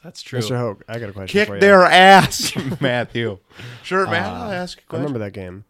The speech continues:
Speaker 2: So I, I go to your Netflix and I look at recently played. What am I gonna see?
Speaker 3: Oh, boy. Let's see. Uh, what's the last thing I just watched? Um, Who's Harry Crumb?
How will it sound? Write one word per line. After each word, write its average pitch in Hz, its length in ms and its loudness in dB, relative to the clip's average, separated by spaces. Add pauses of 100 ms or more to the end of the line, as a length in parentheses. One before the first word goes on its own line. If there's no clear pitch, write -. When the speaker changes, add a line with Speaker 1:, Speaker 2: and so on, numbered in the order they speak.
Speaker 2:
So 113 720 -4 (340)
I, 113 360 -6
I 117 140 -8
go 120 320 -4
to - 220 -14 (240)
your 101 180 -10
Netflix 98 600 -10
and 101 100 -10
I 98 40 -10
look 95 160 -12
at 92 140 -10
recently 92 400 -14
played. 87 300 -14
What 95 80 -12
am 90 80 -12
I 87 60 -12
gonna 87 140 -12
see? 85 300 -14 (920)
Speaker 3:
Oh, 160 300 -8
boy. 107 440 -10 (220)
Let's 135 140 -12
see. 120 400 -8
Uh, 104 260 -8
what's 127 280 -10
the 113 60 -12
last 107 300 -12
thing 104 200 -12
I 98 120 -10
just 95 320 -14
watched? 95 580 -14 (200)
Um, 90 720 -12 (140)
Who's 135 220 -6
Harry 127 280 -6
Crumb? 131 460 -8